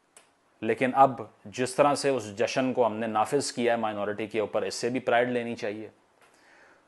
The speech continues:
तो बहुत से लोग इतना कंपैशन रखते हैं यहाँ पे कि ये गरीब आवाम हैं, इन्हें कुछ नहीं पता, ये मासूम हैं,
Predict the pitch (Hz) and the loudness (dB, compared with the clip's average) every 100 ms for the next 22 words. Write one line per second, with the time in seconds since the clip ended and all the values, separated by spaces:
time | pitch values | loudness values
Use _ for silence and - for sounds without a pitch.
0 | - 117 120 160 160 180 160 160 151 147 | -2 2 8 8 8 4 4 4 2 -2
1 | 185 185 - 139 - 147 - 190 170 131 | -2 -2 0 -2 2 0 2 -2 0 -2
2 | - 139 135 123 110 123 143 143 147 127 | -4 -6 -4 -4 -4 -4 -6 -4 -4 -2
3 | 123 139 131 123 117 120 117 120 123 123 | 0 0 0 2 0 -2 -4 -6 -6 -4
4 | 123 123 131 - 127 120 117 104 110 107 | -4 -4 -6 -4 -4 -4 -4 -2 0 -2
5 | 104 - - - _ 107 127 123 117 - | -4 -10 -20 -20 _ 0 2 2 0 -2
6 | 117 120 113 113 110 107 | -4 -4 -4 -8 -12 -16